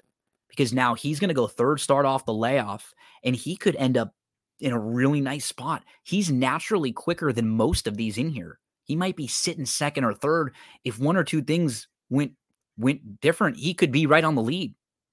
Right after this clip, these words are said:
And then you look to the outside, Flat Out Vixen can show a little bit of speed, but we're not talking speed. I mean, his most recent win, when he was on the lead, he went almost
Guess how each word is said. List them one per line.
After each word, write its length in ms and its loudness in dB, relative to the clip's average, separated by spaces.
And 120 4
then 60 6
you 120 4
look 120 0
to 80 -2
the 140 2
outside, 680 -2
Flat 320 -4
Out 180 0
Vixen 680 -2
can 500 -2
show 260 0
a 20 0
little 360 -2
bit 160 -6
of 80 -10
speed, 320 -6
but 100 -8
we're 120 0
not 200 2
talking 360 -2
speed. 460 -2
I 40 2
mean, 300 2
his 240 0
most 320 0
recent 440 -4
win, 520 -4
when 160 2
he 60 4
was 120 0
on 140 4
the 60 0
lead, 240 -4
he 120 -8
went 180 -6
almost 360 -4